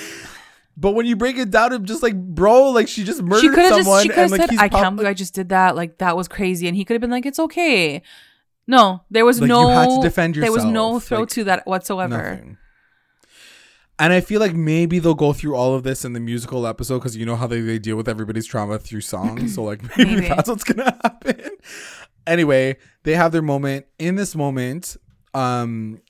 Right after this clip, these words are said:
Speaker 1: Hiram, it cuts back to Hiram at the office, and he is burning a picture of Veronica and Hiram. Just
Speaker 2: Oh, I
Speaker 1: as a
Speaker 2: thought it was
Speaker 1: quick
Speaker 2: Hermione.
Speaker 1: pause.
Speaker 2: Was it Hiram?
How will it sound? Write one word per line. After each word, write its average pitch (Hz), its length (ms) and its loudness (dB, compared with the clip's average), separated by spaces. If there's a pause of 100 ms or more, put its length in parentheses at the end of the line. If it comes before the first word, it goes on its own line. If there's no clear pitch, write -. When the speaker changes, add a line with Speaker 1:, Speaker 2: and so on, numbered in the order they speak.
Speaker 1:
Hiram, 143 440 -2
it 120 60 -10
cuts - 200 -8
back 131 160 -4
to 123 80 -10
Hiram 127 580 -4
at 117 300 -6
the 127 140 -10
office, 120 640 -4
and 113 400 -6 (320)
he 139 220 -4
is 123 140 -4
burning 156 480 -4
a 143 40 -6
picture 117 680 -4 (340)
of 131 140 -4
Veronica 123 500 -2
and 117 160 -8
Hiram. 90 540 -8 (480)
Just 151 120 4
Speaker 2:
Oh, 247 60 10
I 240 40 10
Speaker 1:
as 240 60 4
a - 40 2
Speaker 2:
thought 277 80 4
it - 20 2
was 311 120 2
Speaker 1:
quick 269 120 2
Speaker 2:
Hermione. 220 420 2
Speaker 1:
pause. - 140 -20
Speaker 2:
Was 190 140 -6
it 190 80 -4
Hiram? 202 300 -2